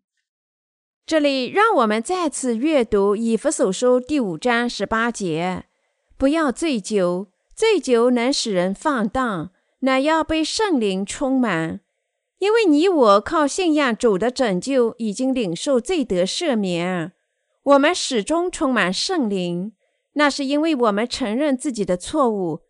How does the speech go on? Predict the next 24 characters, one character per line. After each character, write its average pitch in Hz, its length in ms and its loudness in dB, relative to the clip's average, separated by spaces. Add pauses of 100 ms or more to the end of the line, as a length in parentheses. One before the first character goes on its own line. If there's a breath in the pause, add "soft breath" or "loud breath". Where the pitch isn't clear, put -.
(280)
靠 277 240 2
信 349 260 0
仰 254 200 2
他 262 160 -2
的 214 100 0
义， 254 460 -6
顺 403 340 0
从 226 300 -2
主， 180 460 0 (360)
始 - 280 -6
终 381 280 -2
感 240 260 -2
谢 262 220 -2
他 247 300 -2
涂 247 340 -2
抹 226 200 2
了 220 140 0
我 214 160 0
们 196 140 -2
所 202 360 -2
有 233 120 -2
的 180 140 -2
罪 233 260 -4
孽。 202 440 -4